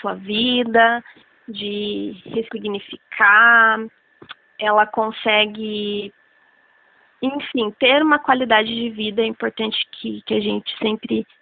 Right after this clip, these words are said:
fale isso, né? Porque muitas pessoas, elas acabam realmente entrando ali num isolamento afetivo, elas acabam, é, ficando sozinhas, se isolando, e, né, e a gente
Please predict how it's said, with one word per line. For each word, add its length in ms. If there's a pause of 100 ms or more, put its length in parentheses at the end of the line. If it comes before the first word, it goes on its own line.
(380)
fale 580
isso, 260
né? 200
Porque 200
muitas 300
pessoas, 560 (640)
elas 320
acabam 400
realmente 380
entrando 600
ali 220
num 340
isolamento 800
afetivo, 1080 (360)
elas 280
acabam, 760 (420)
é, 460 (1120)
ficando 440
sozinhas, 1120 (520)
se 80
isolando, 1160 (340)
e, 160
né, 240
e 80
a 60
gente 260